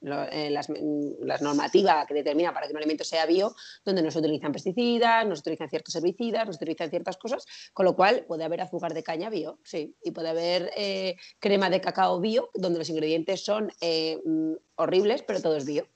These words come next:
O sea, que bio no significa saludable, que una persona diga, "No, es que han hecho este nuevo sitio eco súper sano", y yo pensando,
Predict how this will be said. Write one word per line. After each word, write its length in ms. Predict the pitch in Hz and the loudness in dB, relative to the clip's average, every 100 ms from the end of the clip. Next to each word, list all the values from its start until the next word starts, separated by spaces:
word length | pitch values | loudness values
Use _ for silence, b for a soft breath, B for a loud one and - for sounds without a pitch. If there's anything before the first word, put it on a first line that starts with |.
| _ _ _ _ _ _ b | _ _ _ _ _ _ b
O 100 | - | -6
sea, 60 | - | -4
que 240 | 185 - 175 | -2 -4 -2
bio 280 | 185 208 254 | 2 2 2
no 140 | 208 | -2
significa 320 | 165 160 160 | -4 -4 -6
saludable, 440 | 147 147 165 165 - | -6 0 2 2 0
que 60 | |
una 120 | 160 156 | -2 -2
persona 240 | 170 156 | -4 -4
diga, 160 | 147 160 | -4 -6
"No, 120 | 170 | -6
es 140 | 233 | -2
que 140 | - 254 | 2 2
han 160 | 254 | 2
hecho 200 | 269 285 | 0 -2
este 160 | 285 285 | -2 -2
nuevo 140 | 277 | -2
sitio 300 | 277 233 240 | -2 2 4
eco 260 | - - 302 | 4 2 0
súper 300 | - 240 208 | 0 -2 0
sano", 280 | 226 214 185 | 2 4 4
y 80 | |
yo 80 | 160 | 2
pensando, 460 | 165 139 151 147 | 2 0 -4 -4